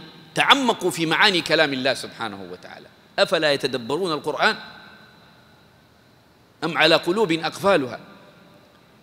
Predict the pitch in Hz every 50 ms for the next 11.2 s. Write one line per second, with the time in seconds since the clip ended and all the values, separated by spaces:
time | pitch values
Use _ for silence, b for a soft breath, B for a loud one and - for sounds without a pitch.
0 | _ _ _ _ _ - 107 101 113 120 135 139 - - 117 113 113 110 - 117
1 | 120 117 110 127 151 147 131 - - - - - - - - - - - - -
2 | 110 139 139 127 131 - 208 - - - 160 202 202 160 - 147 139 131 139 170
3 | 196 202 175 139 110 104 85 - - - - - - - - - - 185 233 214
4 | 190 208 220 220 220 269 269 240 214 - - 247 240 220 226 226 - 294 294 277
5 | 247 - - 214 262 277 254 226 180 185 160 - - 127 101 95 82 - - -
6 | - - - - - - - - - - _ _ _ _ _ _ _ _ _ _
7 | _ _ _ _ _ _ _ _ _ _ _ _ _ _ _ - 160 220 214 208
8 | 247 269 254 208 - 202 185 - - - - 190 170 160 - 190 160 139 - 165
9 | - - 196 170 - - 226 269 269 226 151 - - - - - - - - -
10 | - - - - - - - - - 139 156 160 180 160 139 131 131 160 170 147
11 | - - -